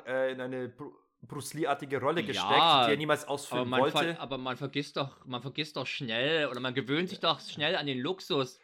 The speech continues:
Speaker 2: sag
Speaker 1: Ja, okay,
Speaker 2: mal, gewisse
Speaker 1: ja, zum Ze-,
Speaker 2: Annehmlichkeiten.
Speaker 1: zum Zeitpunkt neunzehnhundertfünfundachtzig oder vierundachtzig, wenn der Film gedreht wurde,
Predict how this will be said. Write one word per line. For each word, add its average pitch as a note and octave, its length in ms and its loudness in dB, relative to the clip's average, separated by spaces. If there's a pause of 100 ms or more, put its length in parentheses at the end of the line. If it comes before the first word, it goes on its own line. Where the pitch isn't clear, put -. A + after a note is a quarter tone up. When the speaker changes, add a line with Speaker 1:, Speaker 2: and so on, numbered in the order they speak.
Speaker 2:
sag - 140 -2
Speaker 1:
Ja, C#3 60 6
okay, G3 280 6
Speaker 2:
mal, D#3 80 0
gewisse C3+ 200 -4
Speaker 1:
ja, A#2+ 160 -4
zum E3+ 200 4
Ze-, B2+ 140 4
Speaker 2:
Annehmlichkeiten. G#2+ 640 -4
Speaker 1:
zum D#3 240 -4
Zeitpunkt E3 400 2
neunzehnhundertfünfundachtzig D3+ 1120 -2
oder A#2+ 120 -2
vierundachtzig, E3 560 -4
wenn C#3+ 100 -8
der C#3 60 -6
Film D3+ 160 -12
gedreht C#3+ 440 -8
wurde, D3 320 -6